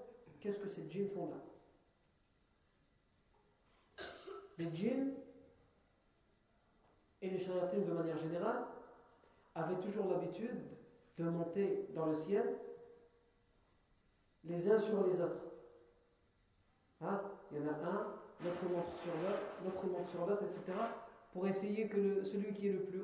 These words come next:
haut, il essaie d'entendre ce qui se dit dans le ciel, ce que les anges disent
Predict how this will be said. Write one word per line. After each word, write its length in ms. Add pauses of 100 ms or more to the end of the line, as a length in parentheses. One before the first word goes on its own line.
haut, 420 (400)
il 120
essaie 300
d'entendre 640 (1400)
ce 180
qui 160
se 140
dit 260
dans 160
le 80
ciel, 320 (240)
ce 100
que 140
les 220
anges 280
disent 400